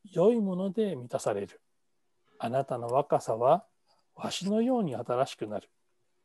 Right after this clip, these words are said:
私たち毎日の生活の中でですね、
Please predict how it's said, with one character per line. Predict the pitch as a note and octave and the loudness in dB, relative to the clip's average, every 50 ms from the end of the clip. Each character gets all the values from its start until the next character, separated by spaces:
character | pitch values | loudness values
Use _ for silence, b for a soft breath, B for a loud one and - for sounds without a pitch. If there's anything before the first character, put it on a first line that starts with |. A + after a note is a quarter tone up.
| _ _ _ _ _ _ _ _ - _ _ _ _ _ _ _ _ _ _ _ _ _ _ _ _ _ _ _ _ _ _ _ _ - | _ _ _ _ _ _ _ _ -20 _ _ _ _ _ _ _ _ _ _ _ _ _ _ _ _ _ _ _ _ _ _ _ _ -2
私 | C#3+ C#3+ - D#3+ D3+ | -2 2 2 2 2
た | - - D3+ | 4 2 0
ち | - - D3 | 2 0 0
毎 | D#3+ F#3 G3+ G#3 | 2 2 2 2
日 | G3 F3 - F3+ | 0 0 -2 -4
の | D#3 C#3 | -4 -2
生 | - - C#3+ D3 | -2 -2 -2 0
活 | C#3+ E3 D3+ - E3+ | 0 0 0 0 0
の | D#3+ D#3 | -2 0
中 | D#3+ F3+ F3 - F#3 | 0 0 2 2 2
で | D3 C#3 B2+ | 2 0 -2
で | A#2 A#2+ A2+ | -4 -6 -10
す | - - D3+ | -8 -6 -4
ね、 | E3 F#3 F3+ - | -2 -2 -4 -4